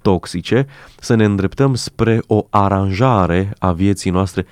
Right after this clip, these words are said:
care să ne confere siguranță. Și dăm voie să explic. Hai să luăm cazul unei persoane care se întâlnește cu Dumnezeu și apoi are relație cu Dumnezeu. Își pune în ordine partea sentimentală și asta, crede-mă, îți dă siguranță în momentul în care ți-ai pus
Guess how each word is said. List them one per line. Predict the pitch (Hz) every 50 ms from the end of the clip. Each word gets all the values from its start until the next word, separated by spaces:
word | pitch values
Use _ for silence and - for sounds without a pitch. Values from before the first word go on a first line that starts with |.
| _ _
care | - 104 101
să | 101 - -
ne | 98 98
confere | 92 - 101 92 87 - - 107 98 92 85 85 82 80 -
siguranță. | - - - 92 95 98 92 87 80 - 87 82 - - _
Și | - - - 127 127 - _
dăm | 120 143 147 143
voie | 127 123 107 98
să | 92 - - 98 95 92 92 87
explic. | - 101 98 - - _ 90 85 80 - - - - - - _
Hai | - 120
să | 113 139
luăm | 135 139 127
cazul | 120 127 131 135 156
unei | 147 123 104 95
persoane | 87 - 87 - - 95 110 131 131
care | - 107 90
se | 85 - 95
întâlnește | 92 90 - 92 90 92 120 131 - 175
cu | 156 143 131
Dumnezeu | 120 117 117 110 98 107
și | 107 - -
apoi | 85 - 87
are | 87 85 87
relație | 85 85 82 87 101 120 - - 104
cu | - -
Dumnezeu. | 90 92 87 85 85 78 85 82 76 - - - - - -
Își | 95 90 -
pune | - - 117 113 104 101 -
în | - 98 92 90 90 85
ordine | - - 95 95 90 90 87 95 90 87 87 85 82 80 _
partea | - 95 92 - - 95 85 80 78
sentimentală | - - 107 98 90 - 101 90 87 85 82 - 87 80 78 80 80 85 95 117 113 _
și | _ - -
asta, | 80 - - 87 - _
crede-mă, | - 98 101 92 92 87 85 85
îți | 85 82 82 80
dă | 78 95 101
siguranță | 107 - - 107 107 101 110 110 90 80 80 80 - -
în | 87
momentul | 87 82 80 87 87 - 87
în | 85
care | 80 87 87 87
ți-ai | - - 80 80
pus | - 104 113 - -